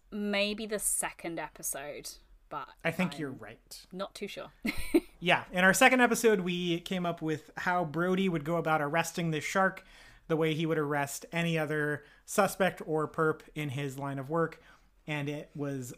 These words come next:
Speaker 2: a delightful image and gave <laughs> birth to many a meme over the course of the last sixteen episodes.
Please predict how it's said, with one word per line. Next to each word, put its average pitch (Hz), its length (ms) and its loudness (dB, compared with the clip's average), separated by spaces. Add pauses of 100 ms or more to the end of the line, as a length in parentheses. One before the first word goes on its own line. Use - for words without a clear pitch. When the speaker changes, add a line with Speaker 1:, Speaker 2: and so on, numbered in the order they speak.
(180)
Speaker 2:
a 190 60 6
delightful 202 540 8
image 131 480 -6 (420)
and 156 180 -2
gave 151 360 0
<laughs> - 0 -
birth 156 380 -2
to 135 500 -4 (420)
many 214 380 8
a 208 40 8
meme 185 520 4 (240)
over 170 260 0
the 160 80 -2
course 165 340 -2
of 156 120 -6
the 160 80 -4
last 160 340 0
sixteen 165 380 -4
episodes. 156 640 -4